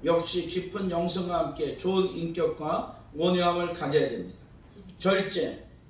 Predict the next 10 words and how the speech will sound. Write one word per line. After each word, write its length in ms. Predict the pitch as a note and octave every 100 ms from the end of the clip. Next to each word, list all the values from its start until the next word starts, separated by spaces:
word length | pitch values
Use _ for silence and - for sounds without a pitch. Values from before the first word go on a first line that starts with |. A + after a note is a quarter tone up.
| - - G#3
헬라어 720 | G#3 G3+ F#3 E3+ F3+ F3+ - - - - - - D#3
앵크라테이아, 920 | F#3+ F#3 G3+ F#3 F3+ F#3 F3+ D3 - - - - - _ -
자기 440 | - E3 F3 F#3 -
통제, 720 | G#3+ G#3+ F#3+ E3 - - - - - -
자제, 720 | D#3 E3+ F3+ C3+ - - -
셀프 540 | - A3+ A3 A3 A#3
컨트롤, 540 | - G#3 F3 D3 A2 - - - - - - - - - - - - -
지배, 680 | F3 F3+ E3+ - - - -
마스터리, 840 | C3 E3+ F3+ - - D#3 - - - - - - - - - _ _
극기, 800 | - G3+ G#3 G#3+ F#3 A#2 -